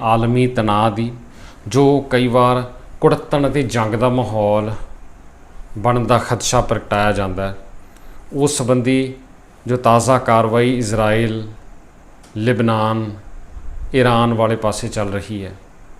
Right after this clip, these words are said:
ਰੂਸ ਯੂਕਰੇਨ ਵਾਲਾ ਮਸਲਾ ਆਪਾਂ ਪਿਛਲੇ ਦੋ ਸਾਲਾਂ ਤੋਂ ਵੇਖ ਰਹੇ ਹਾਂ। ਨਾਰਥ ਕੋਰੀਆ, ਸਾਊਥ ਕੋਰੀਆ ਦੇ ਤਣਾਅ ਦੀ ਵੀ ਗੱਲ ਸਾਹਮਣੇ ਆਉਂਦੀ ਰਹੀ ਹੈ।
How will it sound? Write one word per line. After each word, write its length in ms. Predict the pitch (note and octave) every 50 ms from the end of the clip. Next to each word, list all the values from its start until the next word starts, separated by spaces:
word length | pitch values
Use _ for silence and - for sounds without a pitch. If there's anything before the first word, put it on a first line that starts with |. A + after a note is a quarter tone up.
| - - - - - - - - - - -
ਰੂਸ 300 | G#2+ A#2 B2+ C#3 C3 C3
ਯੂਕਰੇਨ 640 | C3+ C3 B2 A#2 A#2+ C3 A#2+ A#2+ A#2+ A#2+ A#2+ A#2+ A#2+ - - - - - - - -
ਵਾਲਾ 200 | G#2+ G#2+ A2 A2+
ਮਸਲਾ 360 | A2 A2+ A2 - - A#2+ A2+
ਆਪਾਂ 320 | A2 G#2+ - A2 A2 A2 G#2+
ਪਿਛਲੇ 340 | G2+ G#2 G2 - G#2+ A2+
ਦੋ 220 | A2 - A2 A2+ A#2
ਸਾਲਾਂ 300 | A2+ - A2 G#2+ G#2+ G#2+
ਤੋਂ 120 | - A2
ਵੇਖ 260 | G2+ G#2 G2+ F#2 -
ਰਹੇ 260 | - G2 F#2 F#2+ G2+ G2
ਹਾਂ। 60 | G2 G2 - - - - - - - - - - - - - - - - - G#2+
ਨਾਰਥ 320 | A2+ A#2+ B2+ B2 A#2+ -
ਕੋਰੀਆ, 340 | - - B2+ B2 B2 B2 A#2+
ਸਾਊਥ 360 | A#2 - A#2 A#2 A#2 A#2 -
ਕੋਰੀਆ 320 | - - B2 A2+ A2+ A#2
ਦੇ 120 | A2+ G#2 A2+
ਤਣਾਅ 340 | G#2+ - A2+ G#2+ G#2+ G#2+ G#2
ਦੀ 120 | F#2+ G#2+
ਵੀ 160 | G2+ A2+ G2+
ਗੱਲ 160 | G#2 G#2+ G#2
ਸਾਹਮਣੇ 360 | G2+ - - G2 G2+ A2+ A#2+ A#2
ਆਉਂਦੀ 260 | G#2 G2 F#2 F#2+ F#2+
ਰਹੀ 320 | F2 F2+ - - F#2 F#2+
ਹੈ। 80 | F#2